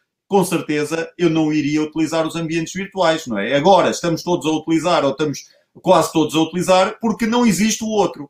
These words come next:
Agora, quando regressar o outro, a questão é, eu vou regressar exclusivamente ao outro e abandono toda a aprendizagem e o potencial que percebi que estas tecnologias e ambientes virtuais têm, ou vou eventualmente incorporar nas minhas práticas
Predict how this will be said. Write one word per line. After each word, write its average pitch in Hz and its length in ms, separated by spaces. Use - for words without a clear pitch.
Agora, 185 300
quando 226 280
regressar 170 480
o 165 80
outro, 202 380
a 160 60
questão 214 340
é, 117 260
eu 160 100
vou 220 220
regressar 190 440
exclusivamente 185 760
ao 180 80
outro 185 280
e 202 80
abandono 190 560
toda 185 220
a 180 40
aprendizagem 165 800
e 175 100
o 190 120
potencial 180 680
que - 80
percebi 165 340
que - 80
estas 175 280
tecnologias 165 580
e 160 80
ambientes 151 440
virtuais 147 680
têm, 226 540
ou 196 280
vou 202 240
eventualmente 185 800
incorporar 190 960
nas 175 160
minhas 170 300
práticas 175 720